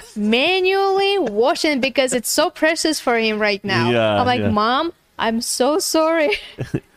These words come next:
Speaker 2: Well, let, I'll tell you what. Let's send him a couple more Calvin Klein t-shirts so that he doesn't have to worry so much about it.
Speaker 1: That's what I said. I was like,
Speaker 2: Mm.
Speaker 1: "Mom, I'm so sorry." She's like, "No,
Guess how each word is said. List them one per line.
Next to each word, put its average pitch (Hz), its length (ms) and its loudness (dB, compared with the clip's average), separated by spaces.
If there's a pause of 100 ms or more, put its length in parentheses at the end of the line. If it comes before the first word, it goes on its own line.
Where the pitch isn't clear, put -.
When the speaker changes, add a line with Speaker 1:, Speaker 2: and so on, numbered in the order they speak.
Speaker 2:
Well, 139 120 2
let, 165 180 0
I'll 147 80 2
tell 170 140 -2
you 147 100 2
what. 107 260 -2
Let's 139 180 0
send 175 140 2
him 147 80 2
a 135 80 2
couple 139 280 0
more 120 240 2
Calvin 113 300 0
Klein 104 260 0
t-shirts 95 400 -2
so 110 80 -4
that 98 160 -2
he 110 60 0
doesn't 107 140 -4
have 101 120 -6
to 95 60 -8
worry 92 280 -2
so 85 240 -10
much - 220 -8
about 85 260 -10
it. - 60 -8
Speaker 1:
That's 294 180 -2
what 311 160 0
I 269 140 0
said. 302 240 0
I 269 80 2
was 262 80 0
like, 262 140 -2
Speaker 2:
Mm. - 20 -6
Speaker 1:
"Mom, 277 220 0
I'm 262 140 0
so 285 200 0
sorry." 269 260 0
She's 277 120 0
like, 277 120 0
"No, 349 60 -2